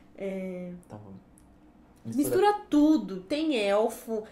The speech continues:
Speaker 1: aí tem varinha mágica, aí tem aquela coisa dupla policial, filme americano, tiras. Tiras muito loucas.
Speaker 2: É, e, ai,
Speaker 1: E
Speaker 2: não,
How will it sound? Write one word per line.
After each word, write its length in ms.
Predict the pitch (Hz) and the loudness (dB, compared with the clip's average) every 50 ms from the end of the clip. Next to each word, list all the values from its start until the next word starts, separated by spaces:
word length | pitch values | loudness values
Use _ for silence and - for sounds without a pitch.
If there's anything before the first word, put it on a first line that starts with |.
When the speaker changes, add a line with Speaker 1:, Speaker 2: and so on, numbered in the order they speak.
| - - - | -16 -8 -4
Speaker 1:
aí 240 | 254 277 294 311 | -2 0 2 0
tem 220 | 302 - 349 339 311 | 0 2 2 2 2
varinha 340 | 262 285 277 269 277 269 269 | 2 2 2 2 2 0 0
mágica, 560 | 233 202 180 180 185 202 220 233 233 - 262 | 0 2 2 2 2 2 0 -2 -2 -2 -2
aí 80 | 240 | -2
tem 140 | 240 277 262 | 0 0 0
aquela 260 | 262 262 277 269 269 | 0 2 2 2 2
coisa 300 | 262 262 285 254 254 277 | 4 4 4 2 4 2
dupla 260 | 262 262 262 269 269 262 | 0 -2 0 0 0 0
policial, 760 | - 254 262 269 - - - 277 220 180 170 196 226 220 214 | 0 -2 -4 -4 -4 -4 -2 0 0 2 4 4 2 2 0
filme 180 | - 220 220 220 | -2 -6 -6 -4
americano, 480 | 226 226 226 233 233 - 233 220 226 | -2 -2 -2 -2 -2 -2 -2 0 -2
tiras. 880 | 226 - - - 269 269 277 269 240 208 185 165 - - - - - - - - - - - _ | -4 -4 -2 2 4 6 6 6 4 4 2 0 -2 -4 -6 -6 -8 -10 -14 -20 -20 -20 -20 _
Tiras 260 | - - 262 262 262 247 | -4 4 6 6 6 6
muito 240 | 247 254 247 262 269 | 4 0 -2 0 2
loucas. 400 | 262 240 220 220 226 240 247 - | 2 2 2 2 2 2 2 4
Speaker 2:
É, 520 | 135 139 147 160 165 160 151 143 131 127 - - - 101 113 - - | 2 2 2 2 2 2 2 0 0 -4 -10 -16 -16 -16 -16 -14 -8
e, 280 | 127 131 135 135 135 135 - - | -6 -4 -4 -4 -6 -8 -12 -12
ai, 340 | - 135 147 151 143 127 123 123 - - | -12 -10 -10 -8 -8 -8 -10 -10 -6 -4
Speaker 1:
E 100 | 277 - | 0 2
Speaker 2:
não, 300 | - - - - - | 2 2 2 0 -4